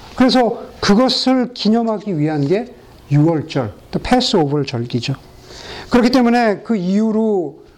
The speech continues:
아, 수천 년 동안 아주 지금, 지금, 어, 이 사-, 이 유월절 사건이 벌어지고 있는 이 시점까지만 따져도 바로 그때부터, 모세 때부터 여기까지는 수천 년의 세월이 흘렀죠.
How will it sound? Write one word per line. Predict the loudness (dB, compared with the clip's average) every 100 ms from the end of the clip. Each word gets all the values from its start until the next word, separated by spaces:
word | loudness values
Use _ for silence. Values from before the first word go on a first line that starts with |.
| -16 -2
아, | 0
수천 | 2 0 2 2
년 | 2 0
동안 | -2 -6 -6 -12 -20 -10 -2
아주 | 2 2 2 0 0
지금, | 0 2 2 -2 -12 -20 -4
지금, | 2 2 2 -2 -8 -14 -8 0
어, | 2 2 0
이 | 2 4 4 0 -2
사-, | -4
이 | 0 2 2 2
유월절 | 0 -2 -2
사건이 | -2 -4 -4 -2
벌어지고 | -2 -2 -2 -2
있는 | 0 0 0
이 | 0 0
시점까지만 | 0 -2 -2 -2 0 -4 -2 0 0 0
따져도 | -2 0 -2 0 -2 -4 -8 -20 -20 -10
바로 | 0 2 2
그때부터, | 0 0 0 0 -2 -8 -8 -14 -8
모세 | 0 2 2
때부터 | 2 0 -2
여기까지는 | -2 -2 -2 -2 -2
수천 | -4 -2 0
년의 | 2 0
세월이 | -4 -4 -2
흘렀죠. | -2 -2 -4 -10